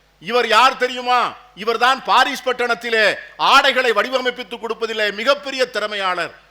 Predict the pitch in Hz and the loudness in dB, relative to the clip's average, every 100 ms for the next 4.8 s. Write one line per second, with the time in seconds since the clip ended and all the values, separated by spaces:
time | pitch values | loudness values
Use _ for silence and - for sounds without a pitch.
0 | _ 156 226 202 220 254 233 233 220 208 | _ -6 -2 2 4 4 0 -6 -2 0
1 | 180 127 - - 190 208 214 240 190 202 | 0 -2 -12 -12 -6 -2 0 -2 -2 0
2 | 233 247 214 214 220 196 185 220 240 233 | 0 -2 -6 -6 -8 -8 -4 -4 -6 -8
3 | 196 185 175 165 143 - _ 165 180 190 | -6 -4 -6 -8 -12 -14 _ -10 -6 -2
4 | 202 226 196 180 202 277 294 170 | 0 -2 -4 -8 -8 -6 -6 -6